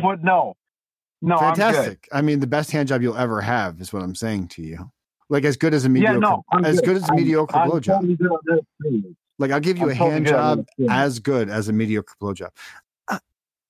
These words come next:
Speaker 2: I can, I can talk pretty while I do it if you want.
Speaker 1: Oh, could you? You
Speaker 2: Mm-hmm.
Speaker 1: could do that for me?
Speaker 2: Yeah, you can
Speaker 1: You
Speaker 2: close your
Speaker 1: talk about
Speaker 2: eyes.
Speaker 1: a little Simba bottom for me?
Speaker 2: You can close your eyes.
Speaker 1: Oh, wow.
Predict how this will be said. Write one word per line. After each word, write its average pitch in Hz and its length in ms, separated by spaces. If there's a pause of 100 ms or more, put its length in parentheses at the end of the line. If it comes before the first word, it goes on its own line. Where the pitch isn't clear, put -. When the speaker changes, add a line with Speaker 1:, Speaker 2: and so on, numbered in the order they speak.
(140)
Speaker 2:
I 220 100
can, 226 340 (380)
I 220 80
can 214 140
talk 208 240
pretty 214 360
while 185 100
I 185 100
do 196 200
it 185 220
if - 160
you 170 60
want. 160 440 (500)
Speaker 1:
Oh, 480 200
could 190 200
you? 233 240
You 214 180 (200)
Speaker 2:
Mm-hmm. 147 180
Speaker 1:
could 165 120
do 185 100
that 190 180
for 196 200
me? 202 160
Speaker 2:
Yeah, 156 160
you 143 120
can 135 80
Speaker 1:
You 143 40
Speaker 2:
close 196 260
your 185 120
Speaker 1:
talk - 140
about 180 100
Speaker 2:
eyes. 180 60
Speaker 1:
a - 20
little 165 200 (180)
Simba 185 320
bottom 180 360
for 196 180
me? 196 260
Speaker 2:
You 147 140
can 160 200
close 151 320
your 143 120
eyes. 107 480 (920)
Speaker 1:
Oh, 269 300
wow. 208 640